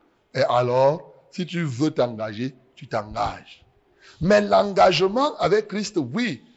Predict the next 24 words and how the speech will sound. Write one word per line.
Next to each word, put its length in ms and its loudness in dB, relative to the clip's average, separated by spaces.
tu 120 -8
dois 200 6
réfléchir, 680 -2
mais 160 -8
tu 120 -14
dois 260 4
prendre 320 2
cet 200 -6
engagement 720 0
pour 180 2
que 120 10
tu 240 2
donnes 440 6
la 200 6
possibilité 1080 0
au 100 4
Seigneur 640 2
d'intervenir 840 4
librement 560 0
dans 260 0
ta, 680 4
dans 180 0
ta 240 2
vie. 260 -8